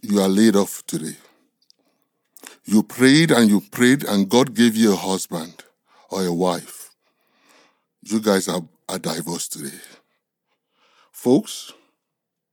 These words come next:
sometimes troubles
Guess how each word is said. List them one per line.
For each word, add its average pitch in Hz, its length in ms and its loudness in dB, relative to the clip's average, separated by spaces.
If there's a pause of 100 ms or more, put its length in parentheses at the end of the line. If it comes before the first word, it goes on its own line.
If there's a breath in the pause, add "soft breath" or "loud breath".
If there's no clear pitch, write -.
(1080)
sometimes 117 720 0
troubles 98 500 -4